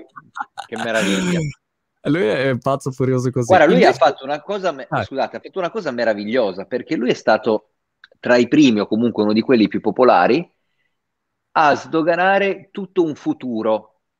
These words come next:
Speaker 1: ipotetico, perché lui non sa suonare, almeno ha detto nelle sue interviste, che non sa suonare neanche una nota, però ha fatto della grande musica con la musica degli altri.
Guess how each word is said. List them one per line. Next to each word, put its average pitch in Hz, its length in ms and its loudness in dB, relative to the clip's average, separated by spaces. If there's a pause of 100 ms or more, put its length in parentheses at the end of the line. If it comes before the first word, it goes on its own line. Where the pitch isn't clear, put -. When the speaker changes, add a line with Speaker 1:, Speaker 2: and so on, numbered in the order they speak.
(140)
Speaker 1:
ipotetico, 110 720 -4
perché - 400 -2
lui 151 440 2
non 127 240 -4
sa 151 220 0
suonare, 107 600 -2
almeno 101 280 -6
ha - 160 -8
detto 101 280 -4
nelle 98 160 -6
sue - 120 -10
interviste, 104 800 -2 (600)
che 123 120 0
non 127 120 2
sa 160 120 2
suonare 139 320 2
neanche 135 300 -2
una 101 140 -2
nota, 98 420 -4 (680)
però 151 180 6
ha 180 40 2
fatto 127 280 0
della 107 200 -4
grande 151 400 -2
musica 135 460 -10
con 110 120 -12
la 104 80 -10
musica 104 340 -10
degli 92 240 -4
altri. 85 420 -6